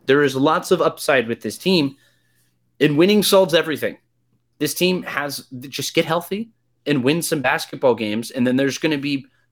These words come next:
plenty of reason for optimism. But the thing is, I have seen no signs that that's coming anytime soon.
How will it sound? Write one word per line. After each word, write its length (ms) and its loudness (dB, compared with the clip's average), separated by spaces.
plenty 380 2
of 100 0
reason 380 -2
for 120 0
optimism. 640 -4
But 140 0
the 80 -8
thing 240 -2
is, 220 -2
I 120 0
have 120 0
seen 260 -2
no 160 4
signs 580 -2
that 100 -6
that's 180 -4
coming 460 -6
anytime 400 -10
soon. 260 -18